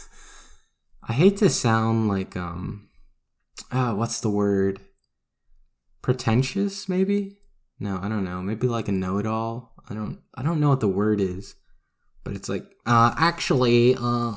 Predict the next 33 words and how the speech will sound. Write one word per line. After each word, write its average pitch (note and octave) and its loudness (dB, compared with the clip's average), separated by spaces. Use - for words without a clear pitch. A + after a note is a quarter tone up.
like, A2 -2
like A#2 2
that. G#2 4
But A#2 2
I, - -14
I, D3+ -2
I B2+ 4
know G3 8
it's - 4
just C#3+ 4
a A#2+ 6
meme, A2+ 6
and A2+ 0
I A2 2
know C3 8
people C#3+ 4
are G#2 4
joking, G#2+ 2
but F#2+ 0
I G#2 -2
wonder C3 6
if A2 -2
there G#2 2
are G2 2
people G#2 -2
out F#2+ -4
there G2 -2
that A#2 0
might A#2+ 6
actually A2+ 4
believe G2+ 4
this. F#2 -8
Like, G#2+ -2